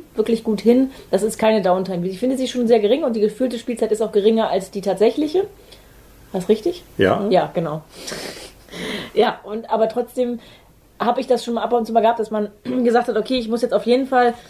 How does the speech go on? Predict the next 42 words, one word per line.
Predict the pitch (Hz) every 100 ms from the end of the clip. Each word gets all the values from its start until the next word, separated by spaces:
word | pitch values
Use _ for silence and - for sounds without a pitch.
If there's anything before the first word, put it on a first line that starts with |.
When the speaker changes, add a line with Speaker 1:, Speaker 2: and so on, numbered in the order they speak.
| -
Speaker 1:
auf | 202
das | 226 220
Gold | 226 262 277
gehen, | 285 294 277 233
hab | 262 247
drei | 170 220 214
Würfel | 269 311 294
weg | 294 -
und | 233 226 -
gehe | 214 247
noch | 247
auf | 233
die | 226
Reise | 214 226 226
mit | 202
zwei | - 233
Gold, | 240 247
sind | 240
meine | 208 202
fünf | 214 208
Würfel | 214 208 190
weg. | 277 - _
Speaker 2:
Mhm. | 110 110 - _ _ _ _ _ - 226
Speaker 1:
Die | 226
Runde | 247 277
ist | 233
vorbei, | 226 196 214 277 330 -
innerhalb | 226 226 220
von | 220 208
zwei | 214 196
Zügen | 196 254 359 453 - - _ - -
und | 220 220
die | 226
anderen | 220
spielen | 214 - 214
noch, | 208 202 -
ähm, | 214 202 202 -
Viertelstunde, | - 214 214 202 202
zwanzig | 196 180
Minuten | 185 165
weiter. | 170 165 175 170 - - - - - - -
Speaker 2:
Ja. | 170